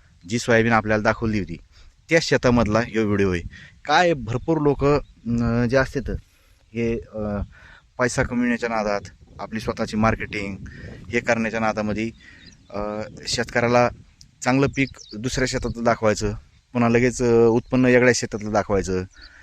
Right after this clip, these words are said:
म्हणजे हे अशी दिशाभूल आपली होऊ नये, म्हणून मी तुम्हाला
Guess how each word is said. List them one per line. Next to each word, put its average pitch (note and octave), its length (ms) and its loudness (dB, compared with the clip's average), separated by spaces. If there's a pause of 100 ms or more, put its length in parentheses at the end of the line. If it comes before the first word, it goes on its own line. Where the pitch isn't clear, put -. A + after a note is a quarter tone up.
(220)
म्हणजे C3+ 160 0
हे E3 180 2 (160)
अशी C3+ 200 -2
दिशाभूल D#3+ 460 2
आपली C3+ 240 2
होऊ C#3 240 2
नये, G#2 220 2 (200)
म्हणून C3+ 240 0
मी C#3 100 0
तुम्हाला B2+ 300 -2